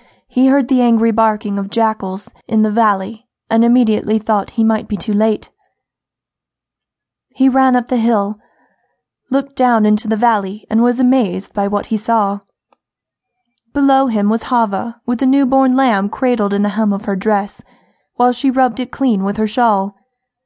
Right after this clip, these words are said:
The baby soon sprang from her grasp and ran to its mother to suckle. In the distance, a jackal lay stunned by the stone that Hava had thrown at it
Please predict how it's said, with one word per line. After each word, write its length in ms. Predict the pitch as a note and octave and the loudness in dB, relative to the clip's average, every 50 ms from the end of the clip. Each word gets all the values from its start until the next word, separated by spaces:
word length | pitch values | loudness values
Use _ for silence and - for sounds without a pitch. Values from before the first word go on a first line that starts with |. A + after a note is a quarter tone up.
| _ _ _ _ _ _ _ _ _ | _ _ _ _ _ _ _ _ _
The 140 | - B3+ B3 | -4 -2 0
baby 320 | A#3+ B3+ B3 A3+ G#3+ A3 G#3 | 2 2 0 0 -2 -2 -2
soon 260 | - A#3+ A#3 A3+ A3+ | 0 0 0 0 0
sprang 460 | - - - B3+ B3 A#3+ A3 G#3 G3+ | -2 -4 -2 0 0 0 0 0 -2
from 200 | G3+ G#3+ G3+ G3 | -2 -2 -2 -2
her 120 | G3+ G3+ | -2 -2
grasp 480 | G3 G#3 G#3 G3 G3+ G#3 - - _ - - - | -2 0 -2 -2 -2 -4 -10 -16 _ -12 -4 -2
and 120 | A3+ A3+ | 0 0
ran 280 | A3+ A#3 A3+ G3+ G3 G3 | 2 2 0 0 -2 -2
to 100 | G#3 G3+ | -2 -4
its 160 | G3+ - - | -4 -2 -2
mother 300 | G#3+ A3 A3 G3 F#3+ F#3+ | 0 0 0 -2 -4 -6
to 120 | - - | -8 -10
suckle. 520 | G3+ - A#3+ A3 - G#3 G3 F#3+ G#3 - _ _ _ _ _ _ _ _ _ _ _ _ _ _ _ _ _ | -6 -4 -4 -4 -2 -4 -4 -4 -6 -8 _ _ _ _ _ _ _ _ _ _ _ _ _ _ _ _ _
In 140 | - - C4 | -2 0 2
the 100 | C4+ C4+ | 2 2
distance, 640 | B3+ D4+ D#4 D4 - - F#3+ F#3 G3 A3+ - - - - | 2 0 0 -2 -2 -4 -4 -4 -4 -4 -8 -10 -6 -4
a 80 | - | -4
jackal 440 | A3 A#3 C4+ C4 C#4 C4+ - G3+ G3 | -2 0 2 0 0 0 -2 -4 -4
lay 220 | G3 G3 G#3 G#3+ A3 | -2 -2 -2 -2 -2
stunned 500 | G#3+ - - C4 B3+ A3 F#3+ F#3 F#3 G3+ | -4 -4 -2 -2 0 0 0 -4 -4 -6
by 140 | G3+ G3 | -4 -4
the 140 | F#3+ F#3+ G3 | -4 -4 -6
stone 420 | G3 - - - A#3 G#3 G3 F#3+ F#3+ | -6 -6 -4 -2 0 0 0 0 -2
that 200 | G3 - - G#3+ | -4 -4 -4 -2
Hava 280 | A#3 A#3 G#3+ G3+ G3 | -2 -2 -2 -2 -2
had 180 | G3+ G3+ G3 G3+ | -4 -4 -6 -6
thrown 320 | - A3 A3+ A3+ G#3+ G3 | -4 -2 0 0 0 0
at 160 | G3 G3 G#3 | -2 -2 -4
it 240 | G3+ - - _ _ | -4 -6 -8 _ _